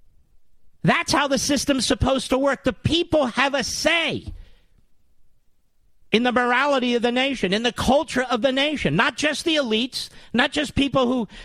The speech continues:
who are picked from a lottery effectively and become Supreme Court justices, not just politicians in Washington, D C, not just federal courts. The people have a say, and they ought to have a say in a matter that's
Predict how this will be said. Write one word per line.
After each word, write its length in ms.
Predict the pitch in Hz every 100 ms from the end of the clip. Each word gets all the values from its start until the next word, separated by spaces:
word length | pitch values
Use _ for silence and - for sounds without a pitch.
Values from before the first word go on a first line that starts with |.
| -
who 120 | 233
are 100 | 233
picked 280 | - 269 -
from 160 | 262
a 80 | 262
lottery 440 | 240 226 240 240
effectively 540 | 220 233 220 226 240 254
and 80 | 226
become 380 | 220 226 233 - - -
Supreme 460 | - 233 - 262 233
Court 280 | 240 254
justices, 720 | 208 220 214 254 233 302 294 - - - - - -
not 240 | 214 285 -
just 240 | 311 226
politicians 760 | 247 247 247 - 240 - 233
in 140 | 220 220
Washington, 420 | 214 214 - 220
D 220 | 214 220
C, 400 | 196 240 254 277 - - - -
not 220 | 240 285 320
just 260 | 320 302
federal 460 | - - 269 233 214
courts. 560 | - 202 196 254 - - - - -
The 160 | 285 -
people 380 | 311 359 339 294
have 180 | 285 320
a 100 | 294
say, 440 | - 339 349 247
and 220 | 220 220
they 120 | 220
ought 140 | 220 262
to 60 |
have 220 | 214 208 202
a 80 |
say 380 | 160 - 294 294
in 80 | 226
a 40 |
matter 300 | 196 214 214
that's 320 | 196 185 -